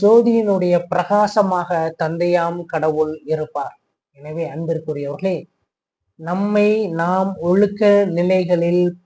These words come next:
பயிற்றுவித்து, அன்பை பெருக்கி, அந்த புதிய எருசலேமை கட்டி எழுப்புவோம். ஆமென். அன்பை குறித்து உங்களுக்கு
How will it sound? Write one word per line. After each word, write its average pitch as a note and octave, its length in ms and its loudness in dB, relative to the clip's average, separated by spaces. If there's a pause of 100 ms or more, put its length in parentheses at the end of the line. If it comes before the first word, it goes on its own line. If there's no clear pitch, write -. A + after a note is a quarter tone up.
(380)
பயிற்றுவித்து, F#3 920 -4 (760)
அன்பை G3+ 600 0
பெருக்கி, E3 640 -4 (380)
அந்த E3 420 -8
புதிய G#3+ 440 0
எருசலேமை D#3 880 -2 (300)
கட்டி E3+ 440 -6
எழுப்புவோம். C#3 600 -6 (580)
ஆமென். C#3+ 420 -10 (800)
அன்பை F3 500 -4
குறித்து G3 640 0
உங்களுக்கு E3+ 920 -2